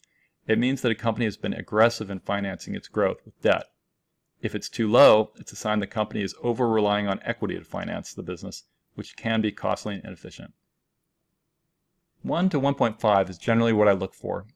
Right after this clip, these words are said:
though the ratio varies depending on the industry because some use more debt financing than others. Financial stocks that borrow money to lend money tend to have de-, higher debt-to-equity ratios. Sectors that utilize capital extensively, like utilities,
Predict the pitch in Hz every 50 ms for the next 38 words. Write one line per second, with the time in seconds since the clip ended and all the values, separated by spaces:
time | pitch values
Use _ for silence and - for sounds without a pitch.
0 | _ _ _ _ - - 117 104 107 107 117 127 143 139 - 135 135 117 117 117
1 | 110 107 101 95 90 - - 98 - - 110 113 110 107 101 101 98 - - 107
2 | 107 107 98 - - 98 92 92 92 - _ _ - - - 107 98 - - -
3 | 127 123 123 123 123 107 104 101 95 - 107 101 101 101 101 101 101 98 - -
4 | - 95 95 95 92 87 85 - - 92 90 87 87 87 85 - 82 85 - -
5 | - _ _ _ _ _ _ _ _ _ _ _ _ _ - 110 110 120 135 151
6 | - 147 127 - - 113 104 104 - - - - - 113 - - 107 107 107 107
7 | 104 107 104 107 107 107 101 - 101 95 101 110 117 120 107 92 90 92 92 92
8 | - _ - - 117 120 110 101 104 101 95 95 101 - - - - - 104 101
9 | 101 95 95 92 - - 98 - - 104 92 101 - - 104 95 87 90 92 95
10 | - - - - - - - _ _ _ _ _ _ _ _ _ _ _ - -
11 | - - 139 - - 135 131 113 123 120 117 120 113 110 107 104 101 - - -
12 | 113 110 - - 107 101 101 - - - - 120 123 120 - - 101 87 95 95
13 | 95 101 - _ _ 113 113 120 - - 107 - - 110 98 92 92 95 95 -
14 | -